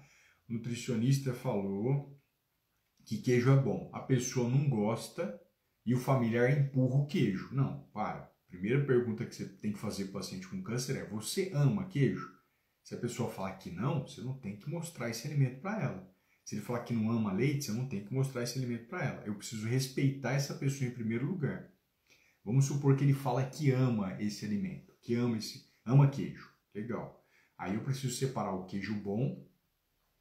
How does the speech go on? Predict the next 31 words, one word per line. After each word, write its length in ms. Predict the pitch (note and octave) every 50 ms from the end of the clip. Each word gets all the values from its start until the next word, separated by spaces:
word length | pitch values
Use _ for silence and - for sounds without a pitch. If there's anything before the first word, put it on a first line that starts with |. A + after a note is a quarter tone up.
| - -
do 160 | - G2+ G#2 G2
queijo 320 | - B2 A#2 G#2 A2 A#2+
ruim 280 | B2 C#3 C3 A#2+ B2 A#2+
durante 320 | B2 A#2+ A#2+ B2 A#2+ -
o 100 | - -
câncer. 340 | - G#2 - - - - - -
O 80 | G2+
queijo 360 | - - C#3 C#3 C3+ A#2+ A2
bom 180 | G#2 G#2 A2 A2+
eu 100 | B2 B2
já 120 | A#2+ B2+
comentei. 640 | B2 - D3 D#3+ G3+ G3+ F#3 - A2+ F#2 F#2 - - - _ _ _ _ _
Queijo 320 | - G2+ G2 G2+ G#2 -
prato, 360 | - G#2+ G#2+ A2 G#2+ F2+ -
queijo 240 | - F#2+ F#2 F#2 F#2
mussarela, 520 | F#2 - - A2+ G2+ G2 G#2 G#2 G2 F#2 F2
esses 320 | E2 - - - F2+ G2
mesmos 320 | F#2+ G2 F#2 - G2 F#2
de 100 | F#2 -
fatia, 680 | - - A2+ A#2+ A#2+ - - - G#2 F#2+ F#2+ F#2 F#2 - - - _ _ _ _
queijo 640 | _ - A2+ G#2+ G2+ F#2 F#2 G2 F#2+ F#2 F2+ F2+ F2 E2
Minas 360 | G2+ A2+ A2 G#2 F#2+ F#2 -
Frescal, 580 | - A2 A2+ - - - A#2 G#2+ G2 F#2+ F#2
queijo 320 | - - G2 F#2+ F#2 - -
curado, 460 | - A#2+ G#2+ G#2 G#2 G2 F#2+ - -
queijo 240 | - - - F2+ F#2
meia 200 | F#2 A2 B2 B2
cura, 300 | - - - - - - -
todos 220 | - B2+ B2+ B2+ -
são 180 | D#3+ E3 E3
bons. 300 | C3 F2+ - - - -